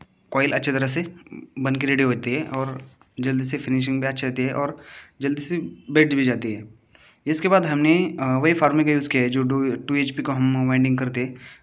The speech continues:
आप कौन से भी फार्मा का यूज़ कर, करना चाहते हो तो कर सकते हो। अ, उसमें कॉइल बैठ जाना चाहिए, उसका खाँच बड़ा होना चाहिए। इसके बाद हमने, अ, इसमें, अ, एक कॉइल में हमें इक्कीस नंबर का तार लेना है, उसमें एक सौ पन्द्रह टर्न डालने हैं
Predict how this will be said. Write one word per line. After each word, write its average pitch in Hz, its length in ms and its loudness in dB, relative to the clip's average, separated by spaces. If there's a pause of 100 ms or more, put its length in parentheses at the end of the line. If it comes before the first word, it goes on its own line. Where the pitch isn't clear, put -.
(120)
आप 127 100 -6
कौन 139 160 -2
से 147 120 -4
भी 147 60 0
फार्मा 131 320 2
का 135 60 0
यूज़ 131 180 0
कर, 123 160 -4
करना 127 520 0 (260)
चाहते 127 220 0
हो 127 80 0
तो 131 80 -4
कर 131 140 -4
सकते 127 280 -6
हो। 135 80 -6 (640)
अ, 127 40 -8
उसमें 139 400 2
कॉइल 160 240 4
बैठ 147 220 6
जाना 131 200 4
चाहिए, 120 220 -2
उसका 123 240 -4
खाँच 127 260 -2
बड़ा 131 180 4
होना 117 200 2
चाहिए। 113 280 -2 (1080)
इसके 135 220 -4
बाद 165 200 2
हमने, 135 580 2
अ, 127 360 -2
इसमें, 143 500 -2 (500)
अ, 127 380 0
एक 156 180 -2
कॉइल 151 180 4
में 135 120 2
हमें 127 220 0
इक्कीस 156 380 -2
नंबर 170 280 4
का 147 480 0
तार 143 240 2
लेना 131 240 2
है, 127 100 -2
उसमें 131 300 -4
एक 135 100 -6
सौ 151 100 -4
पन्द्रह 143 260 0
टर्न 131 260 4
डालने 123 260 4
हैं 143 220 -6